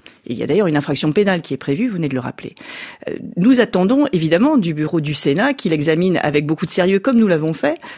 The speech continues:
tous les éléments que nous avons transmis qui sont extrêmement factuels, euh, sur le fait que des propos nous ont été tenus dont nous pouvons penser qu'ils ne sont pas exacts. Et dans ces conditions, comme nous ne bénéficions, bénéficions pas de moyens d'investigation importants,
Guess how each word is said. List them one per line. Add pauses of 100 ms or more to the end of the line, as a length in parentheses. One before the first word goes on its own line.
tous
les
éléments
que
nous
avons
transmis
qui
sont
extrêmement
factuels, (400)
euh,
sur
le
fait
que (460)
des
propos
nous
ont
été
tenus
dont
nous
pouvons
penser (220)
qu'ils
ne
sont
pas
exacts. (220)
Et
dans
ces
conditions, (220)
comme
nous
ne
bénéficions, (400)
bénéficions
pas
de
moyens
d'investigation
importants,